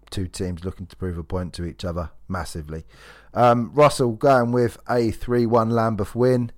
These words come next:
I'm gonna go for a four nil Lambeth win.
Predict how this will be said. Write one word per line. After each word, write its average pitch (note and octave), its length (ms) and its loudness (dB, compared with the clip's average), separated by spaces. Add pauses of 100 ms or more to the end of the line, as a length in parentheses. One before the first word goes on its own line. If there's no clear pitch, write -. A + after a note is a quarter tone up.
(480)
I'm A2+ 140 0
gonna B2+ 200 2
go A#2+ 280 4
for A2 300 0
a G2+ 40 -2
four - 600 -4
nil A2 360 0
Lambeth G#2 440 -2
win. G#2+ 340 0